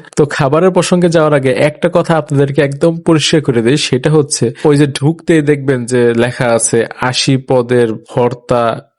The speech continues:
এবং সত্তর পদের তরকারি তৈরি করা হয় প্রতিদিন। এইটা একদম ডাহা মিথ্যা কথা, মানে এটা মিথ্যা কথা চরম লেভেল। আপনি এই ভর্তাগুলো দেখে বলেন, আমি যা যা দেখাচ্ছি এগুলো দেখে বলেন,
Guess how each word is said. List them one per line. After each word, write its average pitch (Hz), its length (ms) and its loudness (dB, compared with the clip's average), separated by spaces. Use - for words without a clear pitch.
এবং 113 320 0
সত্তর 151 760 0
পদের 127 360 0
তরকারি 127 420 0
তৈরি 123 240 0
করা 113 180 0
হয় 113 80 0
প্রতিদিন। 123 600 0
এইটা 143 460 2
একদম 135 580 -2
ডাহা 147 320 2
মিথ্যা 117 380 -4
কথা, 95 320 -10
মানে 131 380 2
এটা 139 180 0
মিথ্যা 143 360 0
কথা 139 260 2
চরম 165 360 2
লেভেল। 87 300 -2
আপনি 151 320 -2
এই 151 100 4
ভর্তাগুলো 139 600 0
দেখে 127 300 0
বলেন, 123 460 0
আমি 123 340 -2
যা 117 160 2
যা 120 100 4
দেখাচ্ছি 123 440 0
এগুলো 123 180 2
দেখে 120 240 -2
বলেন, 120 300 0